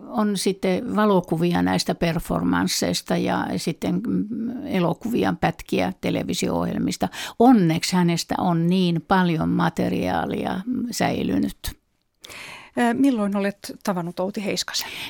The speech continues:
Speaker 1: No tavasin hänet juuri ennen kuin tuli tää korona, mm, koronakielto,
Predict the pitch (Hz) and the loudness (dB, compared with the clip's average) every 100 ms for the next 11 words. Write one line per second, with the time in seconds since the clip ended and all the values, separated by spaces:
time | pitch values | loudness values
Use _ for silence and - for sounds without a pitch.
0 | - 208 262 294 302 277 214 202 202 208 | 0 4 6 8 8 6 2 2 2 4
1 | 190 180 214 196 185 175 185 175 170 170 | 2 2 2 4 4 4 2 2 2 2
2 | 170 170 165 165 - 175 165 170 170 - | 2 2 2 0 2 2 2 2 0 2
3 | 165 165 170 175 170 - 339 262 254 262 | 4 4 2 2 0 -4 -2 0 2 0
4 | 247 202 - _ - - 294 254 - 165 | -2 -6 -16 _ -8 -4 -2 -2 0 0
5 | 170 185 180 - 170 175 254 269 | 2 0 0 0 0 0 2 0